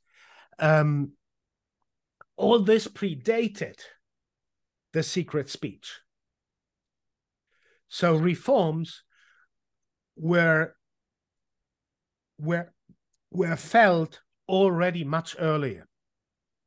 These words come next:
Um, what the secret speech did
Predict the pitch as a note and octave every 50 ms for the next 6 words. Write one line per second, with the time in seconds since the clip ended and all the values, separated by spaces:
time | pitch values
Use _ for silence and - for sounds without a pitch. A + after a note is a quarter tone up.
0 | _ _ _ _ _ _ _ _ _ _ _ _ _ _ _ _ _ _ _ _
1 | _ _ _ _ _ _ - C#3 D3 D#3 D3+ D3+ D3+ D3 C#3+ C#3+ C3 B2 - _
2 | _ _ _ _ _ _ _ - C3 D3+ F#3+ G3 G3 - F3 D#3+ - - - A#3
3 | B3 - - F#3 E3+ E3+ - - - - G#3+ G3 E3+ D3+ - - - - - _
4 | C#3+ C#3+ C3 F#3 A3 G3+ E3+ C#3+ C#3 -